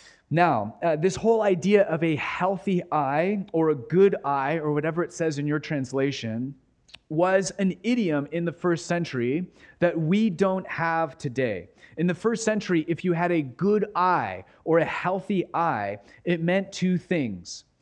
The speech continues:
Uh, first off, it meant that you were living your life with a high degree of intentionality, that you had really thought things through, that you knew what was important and what was trivial, that you were not distracted by all,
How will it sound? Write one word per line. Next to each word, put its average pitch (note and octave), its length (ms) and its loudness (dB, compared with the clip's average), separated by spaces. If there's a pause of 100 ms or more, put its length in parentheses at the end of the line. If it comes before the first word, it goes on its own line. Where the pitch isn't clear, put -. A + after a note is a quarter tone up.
(200)
Uh, D#3 120 -4
first B3 460 0
off, D3 440 0 (260)
it F3+ 160 0
meant G3 320 2
that F3+ 140 2
you G3 120 2
were F#3+ 120 4
living G3+ 340 2
your F3+ 160 2
life E3+ 300 0
with D#3+ 140 -2
a - 20 -2
high F#3 460 -2
degree F3 520 0
of D3+ 80 -4
intentionality, B2+ 840 -4 (340)
that D#3 120 -2
you F#3 160 2
had F#3 120 2
really G3 400 2
thought F#3+ 360 0
things E3+ 260 -4
through, D#3+ 240 0
that D3 100 0
you E3 200 2
knew F3+ 380 2
what F#3+ 180 2
was D#3+ 180 2
important D3+ 720 -2 (240)
and D#3+ 260 -2
what D#3+ 340 0
was D3 440 -2
trivial, A#2+ 600 0 (300)
that D#3 160 0
you F3+ 120 0
were F3+ 100 2
not F#3 180 -2
distracted F3 760 -2
by D3 180 0
all, E3 600 0